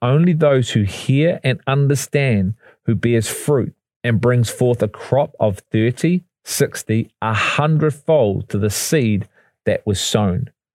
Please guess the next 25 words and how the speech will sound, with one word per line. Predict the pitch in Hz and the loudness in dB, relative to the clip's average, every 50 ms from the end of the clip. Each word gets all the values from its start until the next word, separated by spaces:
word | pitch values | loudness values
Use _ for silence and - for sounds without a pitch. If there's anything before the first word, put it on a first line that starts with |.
| _ _ _ _ _ _ _ _ _ _ _ | _ _ _ _ _ _ _ _ _ _ _
These | 113 131 151 165 147 135 | 0 2 2 2 2 2
men | 143 151 156 156 147 143 165 170 - _ | 2 4 4 4 4 4 2 0 -2 _
heard | - - 135 143 156 156 151 | -2 0 2 2 2 0 0
the | - 147 | 0 0
word | 120 110 117 120 123 120 110 | 2 2 2 2 2 2 0
that | 110 - - - | -2 -2 -2 -2
Jesus | - 123 113 107 110 - | 0 0 0 0 -2 -4
spoke | - - - 113 113 107 - | -6 -4 0 0 0 2 0
about | 107 98 - 104 107 110 110 | -2 -2 0 0 0 2 0
himself, | 107 104 98 - - 107 107 127 156 - - _ _ _ _ _ _ _ | 0 -2 -2 -2 0 0 0 0 -2 -6 -10 _ _ _ _ _ _ _
and | - 117 113 110 113 | -2 0 2 2 2
their | 110 104 | 2 2
hearts | 95 - - 123 117 123 - - - - 107 | 0 0 0 0 0 0 -2 -4 -6 -4 -2
were | 104 | 0
ablaze. | 95 85 - 98 104 98 78 87 - 123 - - _ _ _ _ _ _ _ _ _ _ _ _ _ _ | 0 0 0 0 0 0 0 -2 -6 -8 -12 -14 _ _ _ _ _ _ _ _ _ _ _ _ _ _
Jesus | 117 131 139 139 147 139 131 | 0 0 2 2 2 2 0
then | - 131 120 - - 123 | 0 0 0 0 0 0
opened | 131 139 131 - 131 127 127 | 0 0 0 0 0 2 2
their | 120 113 | 2 2
minds | 110 110 110 123 131 127 123 120 110 - - | 2 2 2 2 2 2 2 0 0 -2 -6
to | - - | -8 -4
understand | - 120 120 113 104 110 - - - 131 123 127 120 110 98 95 - - - - - _ _ _ _ _ | -2 -2 0 0 0 -2 -4 -4 -2 0 0 2 2 0 0 -2 -4 -8 -16 -20 -20 _ _ _ _ _
what | - 107 113 110 | -2 -2 0 0
he | 107 - 120 113 | 0 2 2 0
spoke, | 101 - - - - - 101 107 127 - | 0 -2 -6 -6 -2 0 0 0 0 -2